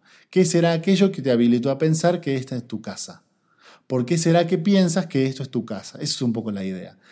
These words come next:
Ese por qué será, qué habilita, qué pensamiento, qué marca, eso lo vamos a llamar X, porque es una incógnita para nosotros. La incógnita de por qué razón habrás pensado tal y tal idea. Por ejemplo, en este caso,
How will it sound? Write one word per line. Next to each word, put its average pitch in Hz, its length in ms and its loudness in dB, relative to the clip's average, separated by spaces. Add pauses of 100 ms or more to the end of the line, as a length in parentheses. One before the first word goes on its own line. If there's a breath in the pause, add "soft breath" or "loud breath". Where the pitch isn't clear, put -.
(280 soft breath)
Ese 214 300 4
por 131 260 2
qué 190 140 0
será, 160 720 0
qué 143 140 2
habilita, 139 580 0
qué 147 140 0
pensamiento, 135 760 -2
qué 156 160 0
marca, 147 560 2
eso 233 280 2
lo 202 80 4
vamos 143 160 4
a - 20 4
llamar 156 200 6
X, - 440 0 (240 soft breath)
porque 117 160 -4
es 127 80 -2
una 160 120 6
incógnita 147 540 6
para 98 180 -2
nosotros. - 540 -12 (500 soft breath)
La 123 120 0
incógnita 165 540 4
de 131 160 2
por 123 260 -2
qué 196 140 2
razón 185 580 4 (300 loud breath)
habrás 123 280 0
pensado 170 920 2
tal 120 180 2
y 123 60 2
tal 117 140 2
idea. 101 360 2
Por 104 120 -6
ejemplo, 127 320 -2
en 123 40 0
este 131 180 -2
caso, 180 420 0